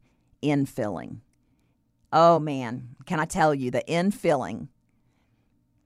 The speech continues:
what you have to release is no comparison to what God's gonna fill you up with. The more you cleanse, the more of the Holy Spirit God can pour into you, deeper and deeper and deeper.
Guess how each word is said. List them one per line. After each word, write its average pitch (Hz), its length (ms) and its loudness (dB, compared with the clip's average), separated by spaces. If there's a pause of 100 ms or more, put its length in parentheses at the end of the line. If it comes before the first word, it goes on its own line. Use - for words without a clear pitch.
(220)
what 160 300 -2
you 214 100 -4
have 220 240 0
to 185 120 -4
release 175 680 -2
is 160 220 -4
no 170 380 2
comparison 156 800 -6
to 160 120 -6
what 143 200 -4
God's 143 260 0
gonna 151 140 -4
fill 143 260 -4
you 147 200 -6
up 120 200 -6
with. 143 280 -10 (720)
The 151 100 -4
more 196 580 2
you 202 220 -4
cleanse, 123 840 -8 (220)
the 160 160 -2
more 156 340 0
of 156 180 -4
the 160 100 -4
Holy 143 280 -6
Spirit - 440 -8
God 127 220 0
can 135 120 -10
pour 123 200 -8
into 127 300 -6
you, 107 180 -6
deeper 143 560 -4
and 127 180 -6
deeper 123 460 -8
and 120 160 -4
deeper. 110 460 -12